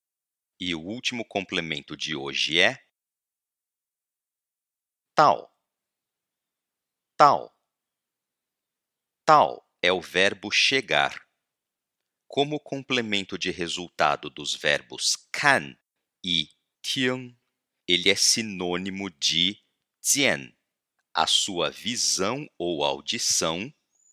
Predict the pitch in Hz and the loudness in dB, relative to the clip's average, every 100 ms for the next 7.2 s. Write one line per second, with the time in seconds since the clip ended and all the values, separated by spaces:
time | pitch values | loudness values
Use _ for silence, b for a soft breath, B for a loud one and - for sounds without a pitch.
0 | _ _ _ - 123 160 - 131 120 - | _ _ _ -6 -4 -6 -8 -8 -8 -8
1 | - 73 73 85 _ _ _ - - 151 | -6 -4 -6 -8 _ _ _ -2 2 2
2 | 98 67 - _ _ _ _ _ 101 117 | 0 -4 -12 _ _ _ _ _ -2 -2
3 | 120 127 - - 117 107 - 113 127 131 | -4 -2 4 6 6 2 -2 -2 0 -2
4 | - - 87 82 90 - _ _ _ _ | -8 2 4 6 4 0 _ _ _ _
5 | - 143 87 55 _ _ _ _ _ 78 | 6 6 6 -4 _ _ _ _ _ -8
6 | - 90 92 82 82 87 87 101 85 69 | -2 -2 -2 2 0 0 -4 -4 -4 -4
7 | - - | -8 -14